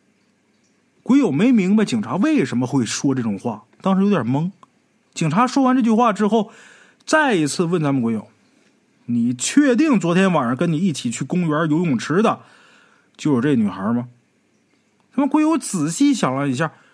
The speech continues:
，“对呀，就是她呀，这有什么问题啊？”两个警察看看他，问他：“你真确定吗？”鬼友：“我确定啊，怎么了？”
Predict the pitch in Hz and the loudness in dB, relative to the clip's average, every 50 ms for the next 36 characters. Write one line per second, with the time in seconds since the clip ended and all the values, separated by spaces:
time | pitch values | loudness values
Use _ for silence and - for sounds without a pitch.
0 | _ _ _ _ - 208 190 165 - - - 339 339 302 220 160 - 190 156 135 | _ _ _ _ 0 2 2 2 0 2 2 4 4 4 2 2 0 -2 -2 -2
1 | 139 156 160 165 170 156 139 - - 339 339 277 190 175 190 247 240 240 208 165 | -4 -4 -4 -2 -2 -2 -2 0 0 2 2 2 2 4 2 4 4 4 2 2
2 | 147 151 156 151 151 - _ _ _ _ _ _ _ _ _ _ _ _ _ _ | 2 0 -2 -2 -4 -8 _ _ _ _ _ _ _ _ _ _ _ _ _ _
3 | _ _ _ _ _ _ _ _ _ _ _ _ _ _ 135 139 147 165 175 170 | _ _ _ _ _ _ _ _ _ _ _ _ _ _ -2 -2 0 0 0 0
4 | 165 147 131 117 120 143 160 165 - - - 208 202 185 143 123 123 117 113 127 | 0 0 -2 0 0 -2 -2 -2 -4 -4 -2 0 0 2 0 0 -2 -2 -2 -2
5 | 135 127 123 - _ _ _ _ _ _ _ _ _ _ _ _ _ _ _ _ | -4 -4 -8 -12 _ _ _ _ _ _ _ _ _ _ _ _ _ _ _ _
6 | _ _ _ _ _ _ - 127 110 95 87 87 - _ _ _ _ _ _ _ | _ _ _ _ _ _ -4 -4 -4 -4 -6 -8 -16 _ _ _ _ _ _ _
7 | _ _ _ _ _ _ _ _ _ _ _ _ 107 104 104 104 101 - 139 135 | _ _ _ _ _ _ _ _ _ _ _ _ -2 -2 0 -2 0 0 0 0
8 | 139 135 - - 143 120 107 120 117 107 95 98 - _ _ _ _ _ _ _ | 2 0 0 -2 -2 0 0 0 0 -2 -2 -6 -10 _ _ _ _ _ _ _
9 | _ _ _ _ _ _ _ _ _ _ _ _ _ _ _ _ _ _ _ _ | _ _ _ _ _ _ _ _ _ _ _ _ _ _ _ _ _ _ _ _
10 | _ _ _ _ _ _ _ _ _ _ - 294 294 226 202 - - _ _ _ | _ _ _ _ _ _ _ _ _ _ 0 2 2 2 0 -2 -8 _ _ _
11 | - 185 247 254 202 - - - 330 349 302 247 226 226 208 190 170 156 156 - | -2 0 0 2 2 0 0 2 2 2 4 2 2 2 2 2 0 -2 -6 -10
12 | _ _ _ _ _ _ _ _ _ _ - 156 147 160 185 185 170 - - | _ _ _ _ _ _ _ _ _ _ -4 -2 0 2 2 2 0 -4 -10